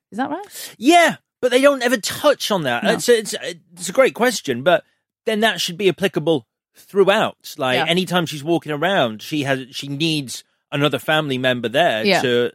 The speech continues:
Speaker 2: l-, go, "Actually, no, that's"
Speaker 1: Yeah, and she runs away. She packs her bag 'cause she's pissed off with her dad.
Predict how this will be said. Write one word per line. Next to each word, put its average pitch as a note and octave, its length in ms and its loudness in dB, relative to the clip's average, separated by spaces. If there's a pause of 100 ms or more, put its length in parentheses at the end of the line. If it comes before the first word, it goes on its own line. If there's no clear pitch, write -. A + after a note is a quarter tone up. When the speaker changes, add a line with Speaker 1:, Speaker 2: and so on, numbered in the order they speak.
Speaker 2:
l-, B2 100 -14 (100)
go, A#2 180 -4
"Actually, A#2 360 -10
no, A2+ 140 -4
that's" G#2+ 200 -6
Speaker 1:
Yeah, D#3+ 200 0 (140)
and B3+ 140 0
she D#4 140 2
runs F4 280 4
away. B3 500 4
She - 100 -8
packs - 260 -2
her A3+ 100 4
bag G3+ 180 2
'cause - 100 -20
she's G3 140 -12
pissed - 240 -6
off G3 120 -4
with F3+ 120 -6
her F3 120 0
dad. D3+ 280 0